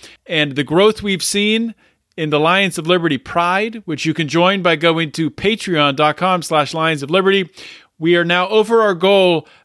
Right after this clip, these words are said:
of fifteen hundred dollars per month, which gets us to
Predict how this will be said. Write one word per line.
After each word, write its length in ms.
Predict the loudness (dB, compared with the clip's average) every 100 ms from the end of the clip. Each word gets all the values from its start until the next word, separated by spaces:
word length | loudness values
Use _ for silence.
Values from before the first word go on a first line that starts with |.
| -6
of 340 | -2 -2 -4
fifteen 720 | -20 -4 -2 -2 -4 -4 -4
hundred 680 | -4 -4 -4 0 2 0 -2 -12 -4
dollars 480 | 0 2 2 0 -4
per 220 | -6 -2
month, 420 | 0 0 -2 -10 -20 _ _
which 320 | -2 -2 -2
gets 260 | -2 0 2
us 260 | 0 0 -4
to 440 | 0 2 2 -2